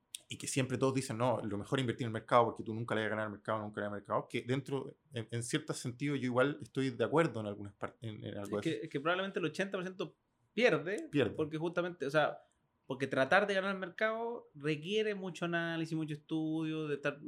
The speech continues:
Speaker 2: o sea, porque hay gente, hay personas que le ganan, ¿sí? Ber-, Berkshire Hathaway, creo que se llama,
Speaker 1: Sí.
Speaker 2: la de Warren Buffett,
Speaker 1: Sí.
Speaker 2: sistemáticamente le ha
Speaker 1: Le
Speaker 2: ganado al
Speaker 1: gana.
Speaker 2: mercado, pero es Warren Buffett y <laughs> tiene
Speaker 1: Sí.
Speaker 2: un montón de analistas que están todo el día pegados,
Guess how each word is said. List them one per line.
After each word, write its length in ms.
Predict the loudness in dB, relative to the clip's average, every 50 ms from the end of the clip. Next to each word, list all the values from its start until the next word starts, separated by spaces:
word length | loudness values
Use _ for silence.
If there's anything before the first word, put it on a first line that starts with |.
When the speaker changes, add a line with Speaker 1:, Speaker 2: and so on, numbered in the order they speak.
| -8 -6
Speaker 2:
o 40 | -4
sea, 80 | -4 -6
porque 240 | -4 -2 0 2
hay 160 | 4 4 4 4
gente, 200 | 2 -2 -2 0 0
hay 100 | 2 2 2
personas 320 | 0 0 0 -2 -4 -4
que 440 | -2 -2 -2 -2 -2 -2 -4 -4 -6 -6
le 160 | -4 -2 2 4
ganan, 260 | 4 4 4 2 0
¿sí? 160 | -2 -2 0
Ber-, 280 | 2 2 2 0 0 -6 -4
Berkshire 920 | -2 -2 -2 -2 -2 -2 0 0 0 0 -2 -4 -6 -6 -6 -6 -6 -6 -6
Hathaway, 320 | -4 -2 0 0 2 2 0
creo 140 | 0 0 0
que 60 | 0
se 80 | 0 -2
llama, 120 | -2 -2
Speaker 1:
Sí. 60 | 0
Speaker 2:
la 60 | 0 -2
de 380 | -2 -4 -6 -8 -8 -8 -4
Warren 280 | -2 0 0 0 0 0
Buffett, 240 | -2 -2 -2 -4 -4 -6 -10
Speaker 1:
Sí. 140 | -6 -6 -6 -8 -10 _ _
Speaker 2:
sistemáticamente 840 | 2 2 2 4 4 4 6 6 4 4 2 0 0 0 0 0 2
le 60 | 4
ha 40 | 4
Speaker 1:
Le 60 | 4
Speaker 2:
ganado 120 | 4 4
al 60 | 2
Speaker 1:
gana. 60 | 2 0
Speaker 2:
mercado, 420 | 0 2 2 2 2 0 -4 -8 _ _ _
pero 520 | 0 0 2 2 0 -2 -2 -4 -6 -12 _ _ _ _ _ _ _ _ _
es 120 | -10 -10 -6
Warren 240 | -4 -2 -2 0 0
Buffett 380 | 2 2 2 2 2 -2 -2 -2
y 120 | -4 -4 -2
<laughs> 240 | 0 2 2 4 4
tiene 40 |
Speaker 1:
Sí. 60 | 4 4
Speaker 2:
un 80 | 4
montón 300 | 4 4 4 2 2 2
de 60 | 2
analistas 460 | 2 0 0 0 -2 -2 -2 -2 -2 -2
que 60 | -2
están 160 | -2 -4 -4 -4
todo 140 | -2 -2 -2
el 60 | 0
día 160 | 0 0 0 0
pegados, 460 | 0 0 2 2 2 0 0 -2